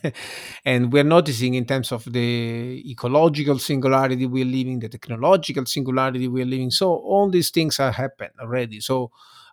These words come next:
uh, what are we witnessing, I would say, is really the end of the, uh, industrial perspective, right? So the idea that, uh, centralized solutions that can be designed from one side and then, you know,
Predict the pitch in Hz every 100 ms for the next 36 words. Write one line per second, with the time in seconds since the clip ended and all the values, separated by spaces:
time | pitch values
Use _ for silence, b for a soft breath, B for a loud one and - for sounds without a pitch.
0 | - 131 127 175 240 247 220 170 151 185
1 | 170 143 - 139 131 131 127 - 156 143
2 | 135 143 135 113 165 143 143 123 143 143
3 | 139 139 - 131 131 - - 131 123 131
4 | - 131 123 127 135 131 131 131 123 -
5 | - 127 113 107 - 98 - 101 - 127
6 | 131 - 127 123 123 131 147 131 131 123
7 | - - _ _ _ - 120 120 - -
8 | - - 151 147 143 139 135 - 143 135
9 | 131 - 135 127 - 135 120 - 127 123
10 | 117 117 113 135 151 131 135 131 127 139
11 | 135 127 123 120 113 120 120 117 b b
12 | _ 113 110